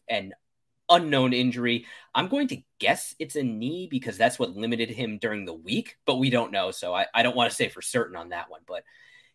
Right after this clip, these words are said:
even though Jones kinda sorta came back onto the field and Mark Lewinsky came back and Jihad Ward came back onto the field, th-, this was just a bloody, bloody win for the Giants. You know,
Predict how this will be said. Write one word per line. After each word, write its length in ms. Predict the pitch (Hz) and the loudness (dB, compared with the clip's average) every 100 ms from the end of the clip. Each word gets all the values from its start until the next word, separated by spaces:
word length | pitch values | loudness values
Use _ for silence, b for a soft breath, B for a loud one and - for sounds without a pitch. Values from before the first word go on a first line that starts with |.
| _ | _
even 280 | 135 220 247 | 0 4 6
though 200 | 185 175 | 6 4
Jones 640 | 139 117 131 139 139 131 | 2 2 4 4 2 0
kinda 300 | - - 135 | -2 2 4
sorta 280 | 127 151 151 | 6 6 6
came 200 | 156 156 | 8 6
back 220 | 151 151 | 6 4
onto 220 | 147 143 147 | 2 0 -2
the 480 | 135 143 139 139 - | 0 -2 -2 -6 -2
field 320 | 139 135 131 | 2 2 0
and 280 | 95 90 87 | -4 -6 -6
Mark 220 | 107 117 | -2 -2
Lewinsky 340 | - 127 139 135 | 0 0 0 -2
came 220 | 135 127 | 0 0
back 380 | 123 117 117 - - | 2 2 0 -4 -10
and 180 | 90 | -10
Jihad 300 | 95 110 107 104 | -6 -2 -2 0
Ward 240 | 117 120 | 0 0
came 200 | 123 120 | 0 -2
back 200 | 110 107 | 0 0
onto 200 | 110 101 | -2 -6
the 100 | 104 | -12
field, 280 | - 104 101 b b b b _ _ _ _ | -8 -6 -6 b b b b _ _ _ _
th-, 320 | - 127 120 131 _ _ - | -14 -12 -10 -12 _ _ 2
this 260 | 196 - | 4 4
was 160 | 160 135 | 2 0
just 260 | 135 - - _ - | 0 -2 -8 _ -4
a 200 | 151 131 - | -2 -2 -4
bloody, 420 | 110 131 127 - _ - | 2 2 2 -4 _ -4
bloody 360 | 120 143 113 | 4 4 4
win 400 | 95 104 104 - _ _ - | -2 -4 -4 -6 _ _ -2
for 160 | 135 | 0
the 100 | 117 | 0
Giants. 460 | 95 - 92 80 - | -2 -4 -4 -6 -10
You 80 | 90 | -10
know, 140 | 92 | -10